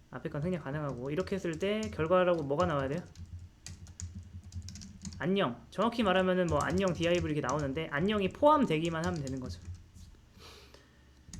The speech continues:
자, 그러면은 여기다가, 네,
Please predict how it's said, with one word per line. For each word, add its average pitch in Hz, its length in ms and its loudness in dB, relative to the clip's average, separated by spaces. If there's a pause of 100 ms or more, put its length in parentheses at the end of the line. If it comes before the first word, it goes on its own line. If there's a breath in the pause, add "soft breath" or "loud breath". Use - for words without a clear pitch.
(480)
자, 139 260 -6 (460 loud breath)
그러면은 190 1000 -4
여기다가, 151 680 -4
네, 120 280 -10